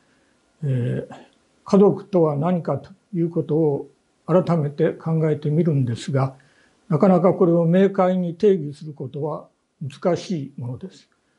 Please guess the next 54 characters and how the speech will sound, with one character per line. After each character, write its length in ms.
え 320
ー、 20
そ 140
れ 80
と 80
い 140
う 40
の 140
も、 320
地 220
域 200
に 140
よ 140
り、 200
時 160
代 240
に 140
よ 140
り、 180
様 260
々 220
な 260
家 140
族 280
の 340
形 200
態 280
が 320
あ 80
る 100
か 120
ら 120
で 120
す。 260
し 120
か 160
し、 380
そ 200
れ 100
に 80
も 160
か 160
か 140
わ 80
ら 160
ず、 260
夫 220
婦、 260
う、 360
一 120
夫 120
多 160
妻 200
や 360